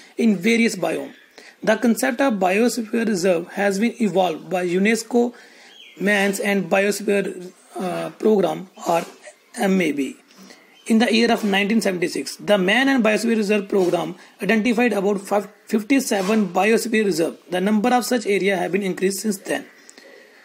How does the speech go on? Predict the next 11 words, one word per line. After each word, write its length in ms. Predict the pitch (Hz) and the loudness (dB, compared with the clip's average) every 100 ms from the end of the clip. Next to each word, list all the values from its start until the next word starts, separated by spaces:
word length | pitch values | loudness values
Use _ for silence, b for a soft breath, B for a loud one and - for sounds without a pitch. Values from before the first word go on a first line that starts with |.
| B B B | B B B
तो 340 | 262 269 214 - - - 453 - | 0 2 0 -8 -20 -20 -20 -6
कहता 240 | 247 220 269 | -4 0 2
क्या 160 | 247 247 | 2 2
है 80 | |
कि 120 | 233 254 | 2 0
बायोस्फीयर 540 | 196 208 226 254 254 | 0 0 0 0 0
रिजर्व 300 | 208 202 196 | 2 2 2
में 100 | 220 | 2
हम 120 | 214 | 0
सिर्फ 400 | 220 247 220 - | 0 0 -2 -2
एनिमल्स, 640 | 208 214 226 240 240 - | 0 2 4 4 2 -2